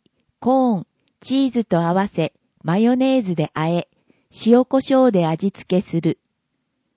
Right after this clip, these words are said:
三、春巻きの皮は六等分に切る。四、小麦粉と水は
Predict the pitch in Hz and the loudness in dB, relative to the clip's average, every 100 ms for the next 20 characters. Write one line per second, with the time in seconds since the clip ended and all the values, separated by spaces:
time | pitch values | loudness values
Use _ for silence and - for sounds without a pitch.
0 | _ _ - 214 214 208 _ _ _ _ | _ _ -8 -4 -2 -4 _ _ _ _
1 | _ 226 220 254 262 - 247 247 - 220 | _ -4 -2 0 -2 -4 -2 -2 0 0
2 | 226 214 170 - _ _ - 165 - - | 2 2 0 -4 _ _ -2 -2 -4 0
3 | 254 262 240 254 202 165 - - 170 143 | 2 2 0 -2 -2 -6 -8 -4 -2 -2
4 | _ _ _ _ _ _ _ _ _ _ | _ _ _ _ _ _ _ _ _ _
5 | - 196 214 208 _ _ _ _ _ _ | -6 0 2 0 _ _ _ _ _ _
6 | - 208 240 240 254 - 240 226 185 180 | -2 0 2 0 -2 -2 0 0 0 0
7 | 208 196 190 | 0 0 -2